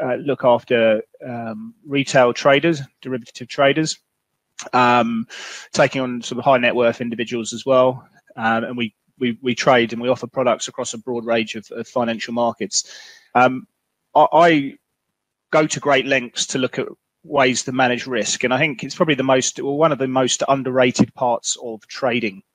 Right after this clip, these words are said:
Um, everyone focuses on, on entry points, um, when the real P and L for the account over a period of time is, is, is really done by managing risk. Um, so I wanna talk to you a little bit today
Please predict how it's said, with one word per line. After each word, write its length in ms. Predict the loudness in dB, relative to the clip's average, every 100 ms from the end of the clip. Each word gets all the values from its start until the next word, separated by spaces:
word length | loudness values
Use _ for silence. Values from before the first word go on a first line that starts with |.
| _ _ _ _ _ -6
Um, 140 | -2 2
everyone 280 | 2 2 2
focuses 460 | 2 2 0 -2
on, 380 | -2 -2 -8 -12 -16
on 220 | -16 -4
entry 320 | -4 -2 -6
points, 640 | -2 -2 -2 -2 -2 -2 -8 -6
um, 400 | -2 -2 -4 -4
when 440 | 0 0 0 -10 -14 _ -8
the 100 | 0
real 240 | 2 2
P 240 | 2 2 4
and 100 | 4
L 420 | 4 2 -2 _
for 160 | -4 -2
the 140 | 2
account 520 | 2 4 2 0 -10 -4
over 240 | -4 -4
a 60 | -10
period 260 | -6 -6 -6
of 80 |
time 260 | -8 -8 -8
is, 140 | -12 _ -12
is, 220 | -12 -10
is 160 | -12
really 240 | -6 -6 -2
done 240 | -2 0
by 100 | -4
managing 460 | -4 -4 -4 -10 -8
risk. 400 | -8 -6 -10 -16 -20 -20 -20 _ _ _ 4
Um, 480 | 6 4 2 -8 -14 _ _ _ _ _ _ _ _ _ _ _
so 220 | 2 6
I 60 | 6
wanna 160 | 4 0
talk 180 | -2 0
to 120 | 0
you 60 |
a 20 | 0
little 180 | 0
bit 140 | 0 -2
today 260 | 0 0